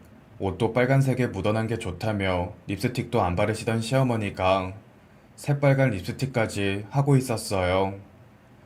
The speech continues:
이걸 예쁘다고 말을 해드려야 할지 뭐라 말을 해야 할지 몰라서 밥만 먹고 있었는데 신랑이 결국 시어머니께 한 소리를 했습니다. "엄마, 지금 꼴이 이게 뭐야?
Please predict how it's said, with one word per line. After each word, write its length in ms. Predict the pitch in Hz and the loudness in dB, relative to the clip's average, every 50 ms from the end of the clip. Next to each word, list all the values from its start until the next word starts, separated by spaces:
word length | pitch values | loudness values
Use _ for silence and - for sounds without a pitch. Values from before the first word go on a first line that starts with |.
| - - - - - - - - - | -20 -20 -20 -20 -20 -20 -18 -6 -4
이걸 500 | 117 120 - 131 123 120 120 120 123 123 120 | -2 2 4 4 4 4 4 0 -2 -4 -2
예쁘다고 480 | 117 98 90 - 127 120 123 123 127 123 | -2 -2 0 0 0 2 2 2 2 2
말을 280 | 107 95 95 101 110 120 | 2 2 0 2 0 0
해드려야 340 | 123 127 131 127 123 120 117 | 0 2 2 2 4 4 4
할지 640 | 117 113 117 - - 104 101 101 101 98 104 110 - - | 2 0 -2 -4 -6 -2 0 0 0 0 -2 -6 -8 -4
뭐라 260 | - 95 98 110 113 | 0 0 2 2 2
말을 300 | 101 87 87 92 104 110 | 2 0 0 0 0 0
해야 140 | 113 117 113 | 2 2 2
할지 220 | 113 113 113 120 | 0 0 -2 -4
몰라서 760 | 104 90 87 87 95 104 107 - 104 98 92 92 90 92 101 - - | -4 -2 -2 0 0 0 -2 0 0 2 2 2 2 0 -4 -10 -12
밥만 320 | - 92 90 95 107 107 107 | -8 -6 -2 0 0 0 0
먹고 260 | 107 107 - 117 104 | -4 -4 -4 -4 -4
있었는데 960 | 90 87 - 107 107 107 104 98 98 85 90 87 87 92 92 90 90 92 - - - - - - - - _ _ - - - | -4 -4 -2 -2 -2 0 0 -2 -4 -4 -2 -2 0 0 0 -2 -4 -8 -12 -16 -20 -20 -20 -20 -20 -20 _ _ -20 -20 -14
신랑이 420 | - - 143 139 139 139 139 131 | -4 0 4 4 6 6 6 4
결국 680 | 131 107 98 95 90 - 101 101 101 98 98 95 - - - | 4 2 0 0 0 0 0 2 2 2 0 -2 -6 -14 -14
시어머니께 920 | - - 143 143 143 139 131 123 113 - - - 104 98 95 92 101 107 - - - | -6 0 2 4 4 4 2 2 -2 -4 -6 -2 0 0 0 0 -2 -6 -10 -12 -4
한 140 | - 139 143 | 0 0 2
소리를 360 | 143 143 143 127 113 113 110 | 2 4 2 2 2 2 0
했습니다. 760 | 117 117 - - 120 110 101 82 95 92 90 92 92 90 92 92 - - - - - - - - - - - - - - - - _ - - - - - | 0 0 -2 -4 -4 -4 -2 -2 2 4 4 4 4 0 -4 -10 -12 -16 -20 -20 -20 -20 -20 -20 -20 -20 -20 -20 -20 -20 -20 -20 _ -20 -20 -20 -14 -6
"엄마, 480 | - 90 92 107 113 107 92 82 76 73 - - - - | -4 -2 2 4 4 4 4 2 0 -4 -12 -18 -20 -16
지금 420 | - - - 113 120 117 117 117 | -12 -8 -6 -2 -2 -2 -2 -2
꼴이 340 | - 143 156 151 143 117 98 | 0 0 2 4 4 2 0
이게 200 | 95 92 127 123 | 0 0 0 0
뭐야? 880 | - 95 90 85 92 104 104 104 101 101 104 117 117 95 85 82 82 | 0 0 -4 -2 0 2 2 2 2 4 4 4 4 2 0 -4 -8